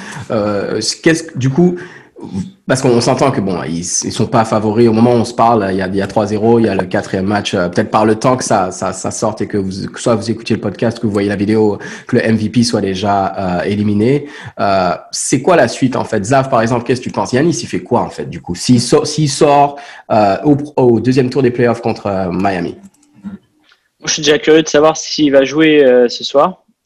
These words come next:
Speaker 2: Et, euh, est-ce que sa blessure vraiment l'empêche de jouer ou est-ce que c'est,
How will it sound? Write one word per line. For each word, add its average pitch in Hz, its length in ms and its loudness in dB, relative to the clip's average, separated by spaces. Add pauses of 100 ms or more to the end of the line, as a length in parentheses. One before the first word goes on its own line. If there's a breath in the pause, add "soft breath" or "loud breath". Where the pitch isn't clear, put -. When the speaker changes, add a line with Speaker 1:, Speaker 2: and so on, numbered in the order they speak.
(120)
Speaker 2:
Et, 123 280 2
euh, 120 280 0
est-ce - 180 -8
que - 80 -6
sa 131 160 2
blessure 131 480 0
vraiment 135 300 2
l'empêche 147 400 0
de 147 120 -2
jouer 151 240 2
ou 135 80 2
est-ce 117 160 -2
que - 160 -8
c'est, 127 380 -2